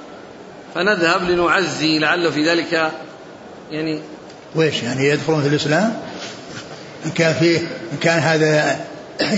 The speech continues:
Speaker 2: يرت-، يترتب عليه هذا طيب. وأما إذا كان ما ترتب على شيء فالذي ينبغي ألا، ألا يعزل.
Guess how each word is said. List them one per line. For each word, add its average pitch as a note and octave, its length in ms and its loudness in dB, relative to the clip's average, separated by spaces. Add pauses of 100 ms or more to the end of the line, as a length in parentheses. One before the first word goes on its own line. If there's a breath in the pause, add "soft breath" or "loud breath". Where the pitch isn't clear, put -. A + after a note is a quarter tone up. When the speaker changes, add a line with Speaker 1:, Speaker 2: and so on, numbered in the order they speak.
Speaker 2:
يرت-، F3 520 4 (1160)
يترتب E3+ 720 4
عليه G3+ 320 6
هذا G#3 120 4
طيب. F#3 300 2 (960)
وأما E3+ 300 2
إذا E3+ 200 4
كان E3 240 2
ما G#3+ 120 6
ترتب E3+ 380 2
على D3 140 4
شيء G3+ 280 2 (1300)
فالذي D#3+ 320 2
ينبغي E3+ 440 4
ألا، D#3+ 560 2
ألا E3 180 4
يعزل. C#3+ 460 2